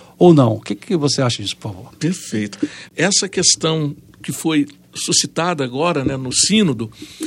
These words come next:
Speaker 2: na verdade, é, é uma questão, é, eu poderia dizer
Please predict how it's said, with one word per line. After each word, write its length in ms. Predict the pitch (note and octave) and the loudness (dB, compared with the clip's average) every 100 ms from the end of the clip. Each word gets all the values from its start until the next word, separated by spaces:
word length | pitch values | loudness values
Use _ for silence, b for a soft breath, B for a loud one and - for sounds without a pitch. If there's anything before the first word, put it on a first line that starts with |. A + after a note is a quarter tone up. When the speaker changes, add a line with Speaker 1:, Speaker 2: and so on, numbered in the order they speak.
| B B B | B B B
Speaker 2:
na 60 | |
verdade, 380 | F3+ G#3+ A3 A#3 G#3 - | 4 4 2 0 -2 2
é, 240 | F#3+ G3 | 2 2
é 40 | |
uma 180 | G3+ G#3+ | 0 0
questão, 760 | G#3 F#3+ - - G#3 G3 C#3 A#2 - _ - | 0 2 2 4 2 2 0 -4 -14 _ 0
é, 680 | D3 C#3+ B2+ B2 A#2+ A2+ - _ _ - | 4 4 4 0 0 -2 -6 _ _ -6
eu 100 | D#3 | -4
poderia 420 | F#3+ F#3+ F#3+ F#3 | -2 -2 0 0
dizer 540 | D#3 C#3 - G3 D3 | 2 2 4 2 0